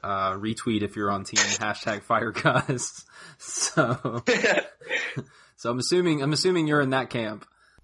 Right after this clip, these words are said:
Speaker 2: Yeah, I was expecting a couple of retweets there from some friends or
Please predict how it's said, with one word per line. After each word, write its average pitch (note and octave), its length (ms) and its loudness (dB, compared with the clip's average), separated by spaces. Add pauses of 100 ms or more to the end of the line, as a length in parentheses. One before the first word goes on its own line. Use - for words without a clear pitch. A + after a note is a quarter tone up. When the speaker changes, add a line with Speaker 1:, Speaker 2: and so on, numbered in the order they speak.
(200)
Speaker 2:
Yeah, D3 280 4
I D3+ 40 6
was F#3 140 4
expecting F3 480 2
a C#3+ 60 6
couple D3 360 4
of B2 100 2
retweets B2+ 480 0
there B2 240 6
from C3 180 -2
some A#2 200 0
friends A#2 560 2
or G#2+ 140 4